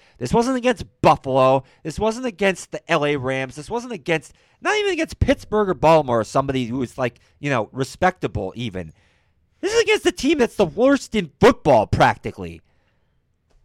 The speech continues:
This is a team that's not, I mean, okay, they've got some young, talented players and everything, and I understand that, but, like, this is a team that's not gonna win more than four or five games.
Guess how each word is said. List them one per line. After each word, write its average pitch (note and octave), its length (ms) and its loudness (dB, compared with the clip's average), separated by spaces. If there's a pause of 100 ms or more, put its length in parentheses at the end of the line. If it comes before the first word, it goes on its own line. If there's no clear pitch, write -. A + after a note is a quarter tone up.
(140)
This D#4 140 -14
is F#4 60 -6
a G4+ 40 0
team D#4 300 -4
that's A3+ 200 -4
not, F#3 160 -8
I - 20 -4
mean, G3 220 -2
okay, D#3+ 320 2 (320)
they've F#3 180 -2
got B3+ 220 -2
some A3+ 180 -8
young, G3 240 -2
talented E3+ 480 0
players C3 400 2
and C3 100 -6
everything, B2+ 460 0
and B2 80 -4
I B2 120 2
understand C3 480 0
that, G#2 100 0
but, B2 100 0
like, A#2 220 2 (340)
this F#3+ 160 -8
is - 60 -4
a G4 60 0
team C4+ 240 -2
that's D3 160 -6
not E3+ 180 2
gonna D3+ 120 -2
win D3+ 180 2
more C3 160 2
than A#2 100 -2
four B2 200 -2
or G#2 60 -2
five G2 240 -2
games. E2+ 380 -14